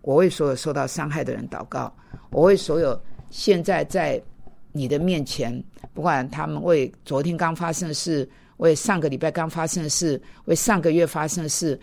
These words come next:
为去年发生的事，为十年前发生的事，我都求你在你的时间如果那个时间点到了，你自己亲自做我们的老师，你亲自做我们的 Wonderful Counselor，你亲自做我们的 Great Healer，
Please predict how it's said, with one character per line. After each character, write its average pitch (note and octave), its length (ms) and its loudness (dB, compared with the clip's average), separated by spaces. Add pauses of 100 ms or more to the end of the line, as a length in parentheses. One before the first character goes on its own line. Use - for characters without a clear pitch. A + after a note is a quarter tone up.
(140)
为 E3+ 160 2
去 - 260 0
年 D3+ 180 2
发 D#3+ 180 -2
生 D#3+ 140 -2
的 D#3 80 -4
事， C#3+ 260 -2 (140)
为 - 100 4
十 F#3 220 2
年 D#3+ 180 0
前 C#3+ 160 -6
发 C#3+ 220 -2
生 D3 160 -4
的 C#3 60 -2
事， C3+ 280 0 (380)
我 C#3 160 0
都 E3 100 8
求 C#3+ 300 2
你 C3+ 260 -4 (360)
在 F#3+ 200 4
你 C3+ 120 0
的 C#3 120 -4
时 - 220 -2
间 C#3+ 340 -2 (300)
如 D#3+ 160 0
果 D#3 100 4
那 D#3 80 -4
个 D#3+ 80 0
时 C#3+ 180 -6
间 D3 180 -2
点 C3+ 260 -8
到 B2+ 220 -2
了， A2+ 160 -10 (280)
你 C3 160 -4
自 D#3 220 -4
己 B2 160 -8
亲 D3 260 -4
自 C#3+ 140 -8
做 C#3+ 200 0
我 A#2+ 60 -2
们 B2 100 -8
的 B2+ 100 -8
老 B2+ 220 -8
师， C3+ 360 -4 (280)
你 C#3 140 -4
亲 F3+ 220 -2
自 D#3+ 100 -4
做 D#3+ 220 2
我 A#2+ 160 0
们 A#2 100 -8
的 B2 140 -2
Wonderful D#3+ 600 -2
Counselor， D3+ 600 -4 (380)
你 D3 200 -2
亲 G#3 320 0
自 F3+ 240 -2
做 F3 220 0
我 C#3 100 2
们 C3 80 -4
的 C3+ 120 -2
Great E3+ 400 2
Healer， E3+ 680 2